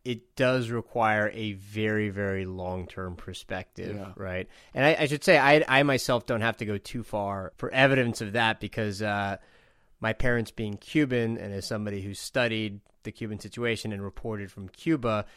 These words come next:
Speaker 2: Right.
Speaker 1: you could say that, yes, uh, a lot of what's awful that's happened there has yielded learning opportunities, but also what's awful has now lasted almost six decades.
Speaker 2: That, that's exactly right.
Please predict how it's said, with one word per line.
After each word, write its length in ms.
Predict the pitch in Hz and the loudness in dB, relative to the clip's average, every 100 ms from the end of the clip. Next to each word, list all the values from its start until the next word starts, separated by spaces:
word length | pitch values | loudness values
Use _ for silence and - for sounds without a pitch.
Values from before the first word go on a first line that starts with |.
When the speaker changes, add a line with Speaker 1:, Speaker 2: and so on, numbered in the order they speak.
| - | -14
Speaker 2:
Right. 120 | 107 | -4
Speaker 1:
you 120 | 135 | -2
could 200 | - 143 | 0 0
say 320 | - 214 151 | 4 6 6
that, 140 | 131 117 | 4 0
yes, 480 | 127 151 123 - | 4 4 4 0
uh, 260 | 139 117 113 - - - | 0 2 0 -2 -14 -8
a 100 | 131 | -4
lot 320 | 120 127 147 | 2 8 8
of 140 | 147 123 | 8 4
what's 300 | 127 117 - | 0 0 -6
awful 360 | 120 123 120 120 | -2 -2 -2 -4
that's 160 | 110 - | -6 -2
happened 380 | 110 110 110 | -2 -2 -4
there 160 | 104 104 | -2 -2
has 240 | 101 95 | -4 -8
yielded 340 | 104 117 110 107 | -4 -4 -4 -4
learning 300 | 117 123 113 | -2 0 -2
opportunities, 560 | 101 - - 101 104 | -4 -6 -8 -6 -6
but 160 | 95 - | -4 -2
also 380 | 135 156 156 151 | 4 4 4 2
what's 240 | 127 127 - | 2 0 0
awful 340 | 131 139 127 | 0 0 -2
has 120 | 117 110 | -4 -2
now 220 | 123 113 | -2 0
lasted 480 | 117 131 131 123 110 | 2 2 0 -4 -4
almost 360 | 107 101 - | -4 -6 -6
six 280 | - 147 - | -4 -4 -4
decades. 800 | 113 135 131 107 87 90 131 131 | -4 -4 -2 -6 -8 -8 -8 -8
Speaker 2:
That, 0 | - | -8
that's 280 | 113 - | -10 -8
exactly 460 | 143 123 131 - 123 | -10 -2 -2 -2 -4
right. 240 | 107 90 | -4 -6